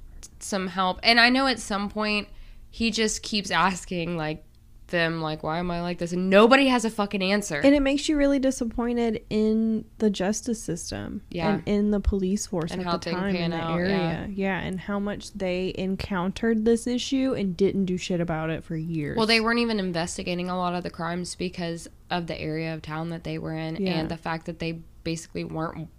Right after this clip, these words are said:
Speaker 1: straight white men. Dahmer gave a full confession after that and in January of nineteen ninety-two, Dahmer was deemed not insane by the courts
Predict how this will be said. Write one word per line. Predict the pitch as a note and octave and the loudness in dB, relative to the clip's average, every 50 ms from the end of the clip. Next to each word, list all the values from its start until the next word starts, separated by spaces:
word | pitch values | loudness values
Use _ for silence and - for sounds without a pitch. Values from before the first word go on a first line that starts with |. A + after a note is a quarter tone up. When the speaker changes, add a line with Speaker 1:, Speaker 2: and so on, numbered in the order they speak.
| - - | -14 -6
Speaker 1:
straight | - - - G3+ F3+ F3 - - A#2 | -6 -4 0 2 2 2 2 2 -4
white | C#3+ D3+ E3 D#3+ - - | 0 2 2 2 2 0
men. | D#3 D#3+ C#3 - B2 A2+ - - - - _ - - - - - - - | -2 -2 0 -2 -4 -8 -10 -14 -20 -20 _ -20 -16 -16 -16 -16 -14 -12
Dahmer | G3 G3 G#3+ G#3+ A3 A3+ B3 B3+ C4+ C4+ C#4 C4 - - - - - - - - - - - - - - - - - - - - - - - - - - - - - - | -6 0 2 4 4 4 4 2 2 2 0 -2 -6 -14 -20 -20 -20 -20 -20 -20 -20 -20 -20 -20 -20 -20 -20 -20 -20 -20 -20 -20 -20 -20 -20 -20 -20 -20 -20 -10 0 2
gave | B3 A3+ A3 | 2 4 4
a | A3 | 4
full | A3 - A3+ A#3 B3 | 2 2 0 0 0
confession | - C4 A3 G#3+ - - G#3 G3+ G#3+ - - E3 D#3+ D#3 D3+ D#3 F3 F#3 - - - - - _ - - - - - - - - - - | -2 -4 -4 -4 -2 -2 -2 0 0 0 0 0 0 0 0 -2 -4 -6 -10 -16 -20 -20 -20 _ -20 -20 -20 -20 -20 -20 -16 -4 4 6
after | F#3+ G#3 G3+ - G3 F3+ F3+ F3+ F3+ F3+ F3+ F3+ - - - | 6 6 4 2 0 2 4 4 4 4 2 0 -4 -10 -12
that | - - F3+ E3+ E3+ E3 E3 E3 - - - - - - - - | -4 2 4 6 6 6 6 4 0 -4 -10 -20 -14 -6 -4 -2
and | F#3 G3 F#3+ F3+ F3+ F3 F3+ F3+ - - | 0 0 2 2 2 2 0 -2 -2 0
in | F#3+ F#3 F#3 F3+ F#3 | 0 0 0 0 0
January | F3+ G#3+ G3+ G3+ G#3+ A3 A3+ A3 G#3+ G3 | 2 2 2 2 0 0 0 0 2 0
of | F#3+ F#3 | 0 0
nineteen | F#3 F3 F3+ G#3+ - G#3+ G#3 G3 | -2 -2 -2 -2 -2 -4 -4 -2
ninety-two, | F#3+ F3+ F#3 G3 F#3+ - - - G3+ F3+ E3 E3+ E3+ - - - - - - - - | -2 -4 -4 -6 -6 -8 -6 -4 -4 -4 -2 -4 -6 -8 -10 -16 -20 -20 -14 -4 2
Dahmer | G#3+ G3+ F3+ G3 G3 F#3 | 4 6 6 6 4 2
was | F3 F#3 F#3+ | 0 -2 -2
deemed | - G3 F#3 F3 F3 F#3+ | -2 -2 -2 -2 -2 -2
not | F#3 F3 E3+ E3 E3 G3 B3+ C4 - - F3+ | -2 -2 0 6 10 12 12 12 10 6 -4
insane | F3+ E3+ E3 D#3+ - F3+ D3+ D3+ D#3 E3 | -4 -4 -4 -4 -4 -2 -2 -2 -2 -2
by | D#3+ D#3 D3+ D3+ | -2 -2 -2 -2
the | D#3+ D#3+ | -4 -8
courts | - - - D#3+ D3 D3 C#3 - - - - - | -8 -8 -6 -4 -4 -4 -4 -6 -10 -12 -12 -14